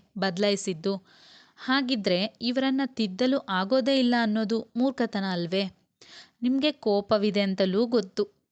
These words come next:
ಹಾಗೆ ಅಂಥದ್ದೇ ಒಂದು ತಾಳ್ಮೆ, ಸೂಕ್ಷ್ಮ ಮನಸ್ಥಿತಿ, ಹೊಂದಾಣಿಕೆಯೂ ಇದೆ.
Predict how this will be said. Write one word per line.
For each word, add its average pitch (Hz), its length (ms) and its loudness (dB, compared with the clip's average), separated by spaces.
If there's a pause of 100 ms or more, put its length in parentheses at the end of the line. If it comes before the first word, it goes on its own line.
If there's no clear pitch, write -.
(160)
ಹಾಗೆ 185 520 0
ಅಂಥದ್ದೇ 175 760 -4
ಒಂದು 247 260 2
ತಾಳ್ಮೆ, 185 760 0
ಸೂಕ್ಷ್ಮ 254 520 -4
ಮನಸ್ಥಿತಿ, 196 800 -4
ಹೊಂದಾಣಿಕೆಯೂ 208 920 2
ಇದೆ. 196 280 2